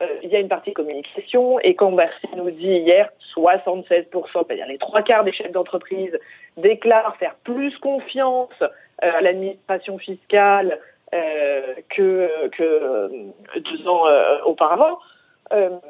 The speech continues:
bien sûr qu'il y a de la communication, et bien sûr qu'on a envie de dire que cette loi sert à quelque chose. Après, ça veut pas dire qu'il n'y a que de la communication, parce que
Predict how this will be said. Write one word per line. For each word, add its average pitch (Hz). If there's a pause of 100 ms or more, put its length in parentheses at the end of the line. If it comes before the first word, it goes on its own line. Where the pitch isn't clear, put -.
(360)
bien 262
sûr 302
qu'il 233
y 208
a -
de 190
la 185
communication, 202
et 202
bien 208
sûr 285
qu'on 208
a 196
envie 190
de 196
dire 262
que 285
cette 185
loi 233 (160)
sert 262
à 208
quelque 202
chose. -
Après, - (460)
ça 226
veut 240
pas 285
dire 381
qu'il 233
n'y 254
a 285
que 320
de 277
la 247
communication, 208
parce 180
que -